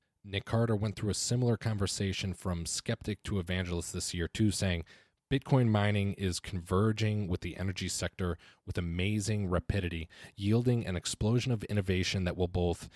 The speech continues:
decarbonize Bitcoin in the medium term and will dramatically benefit increasingly renewable grids. What's more, it appears that only Bitcoin, rather than other industrial load sources, can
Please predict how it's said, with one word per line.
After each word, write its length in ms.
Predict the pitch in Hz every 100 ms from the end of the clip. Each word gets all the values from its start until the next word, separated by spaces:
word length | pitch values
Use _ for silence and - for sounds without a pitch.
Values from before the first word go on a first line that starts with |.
| - _ -
decarbonize 680 | 123 - 120 117 107 98
Bitcoin 480 | - 98 - - 92
in 60 | 85
the 40 |
medium 420 | 85 110 117 113
term 360 | 95 113 107 101 - -
and 160 | - 104
will 80 | 95
dramatically 680 | 87 90 87 98 123 - 110
benefit 460 | 98 95 - 101 -
increasingly 920 | 92 - - 113 - 123 113 107 104
renewable 560 | 95 90 90 90 82 80
grids. 560 | - 82 78 82 - - -
What's 240 | 107 -
more, 400 | 107 120 135 135
it 80 | 104
appears 380 | 107 - 117 101
that 140 | 101
only 260 | - 120 139
Bitcoin, 680 | 113 107 98 - 92 87 90
rather 360 | 92 90 90 87
than 300 | 87 82 82
other 280 | - 104 107
industrial 600 | 98 92 87 - 101 92
load 280 | 82 87 87
sources, 500 | - 87 82 85 80 - - - -
can 180 | 101